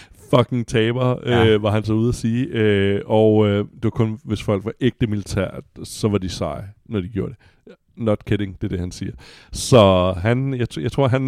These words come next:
Speaker 1: måske lige skulle, øh
Speaker 2: Prøv, han lyder som sådan en, han lyder som en af de der, øh, prins Henrik-typer, man ikke skal stikke en mikrofon hen til.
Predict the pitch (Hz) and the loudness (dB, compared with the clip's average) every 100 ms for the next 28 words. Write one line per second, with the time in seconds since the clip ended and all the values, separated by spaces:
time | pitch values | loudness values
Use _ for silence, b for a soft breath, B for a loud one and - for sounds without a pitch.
0 | 131 127 - 139 131 135 127 - 120 110 | 0 -2 0 0 0 0 -2 0 2 4
1 | 107 107 110 117 139 104 95 110 104 101 | 4 4 4 4 4 2 -2 -2 -2 -2
2 | 110 117 104 110 101 110 101 92 87 85 | -2 0 -2 -4 -4 -2 -2 -2 -4 -4
3 | 85 82 85 - 98 95 98 - 107 95 | -8 -10 -14 -8 -4 -4 -6 -4 -2 0
4 | 92 101 110 101 92 90 87 127 110 98 | 0 -2 -4 -4 -2 -2 0 0 0 2
5 | 90 | 2